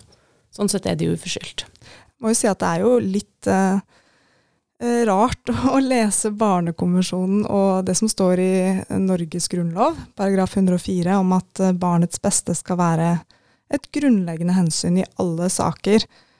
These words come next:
Speaker 2: Eh, og, og, og det faktum da at, eh,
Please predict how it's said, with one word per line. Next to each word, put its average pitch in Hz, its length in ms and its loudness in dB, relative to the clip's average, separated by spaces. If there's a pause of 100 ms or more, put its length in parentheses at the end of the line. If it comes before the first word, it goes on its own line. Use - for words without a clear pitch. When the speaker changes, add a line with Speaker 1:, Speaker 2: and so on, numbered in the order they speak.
(300)
Speaker 2:
Eh, 185 300 0
og, 208 200 -2 (140)
og, 226 240 0 (240)
og 233 160 0
det 220 200 0
faktum - 440 -4
da 247 160 2
at, - 160 -6
eh, 202 1200 0